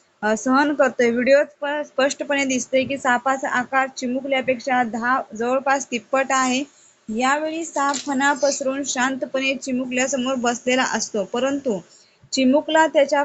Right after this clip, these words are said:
फण्यावर कधी अंगावर एकामागून एक चापट मारू लागतो. इतकेच नाही तर त्याचा फणाने, फणा सुद्धा हातांचे पकडण्या-, हाताने पकडण्याचा प्रयत्न करतो.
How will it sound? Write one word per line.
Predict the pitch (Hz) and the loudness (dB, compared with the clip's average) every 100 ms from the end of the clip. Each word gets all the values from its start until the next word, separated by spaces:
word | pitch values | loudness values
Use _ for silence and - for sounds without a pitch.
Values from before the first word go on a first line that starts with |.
| 285 | 0
फण्यावर | 254 262 269 277 | -2 -2 -2 -2
कधी | - 247 269 | 0 0 0
अंगावर | - 240 240 254 247 | -2 -2 2 2 0
एकामागून | - 240 254 277 277 262 262 | -2 -4 -4 -2 0 0 -2
एक | 269 262 254 262 | -4 -6 -6 -4
चापट | 233 262 254 | -2 -2 -2
मारू | 254 247 | -2 -2
लागतो. | 247 247 - 247 | -2 -4 -4 -6
इतकेच | 240 - - 294 285 | -6 -10 -4 -2 -2
नाही | 269 254 | -2 0
तर | 269 | 2
त्याचा | 262 262 269 269 | 0 0 -2 -4
फणाने, | 240 240 254 269 240 - _ _ _ | -6 -4 -4 -6 -10 -18 _ _ _
फणा | 247 262 285 | 0 2 0
सुद्धा | 294 254 285 | -2 0 2
हातांचे | 277 254 254 247 277 | 2 0 -2 0 -2
पकडण्या-, | 277 254 254 233 - 214 | -2 -6 -8 -10 -12 -10
हाताने | 233 262 269 | -2 0 0
पकडण्याचा | 277 254 262 254 262 262 | -2 -2 -2 0 0 0
प्रयत्न | 254 233 247 254 262 | 0 -2 -2 -4 -4
करतो. | 269 262 247 | -4 -2 -4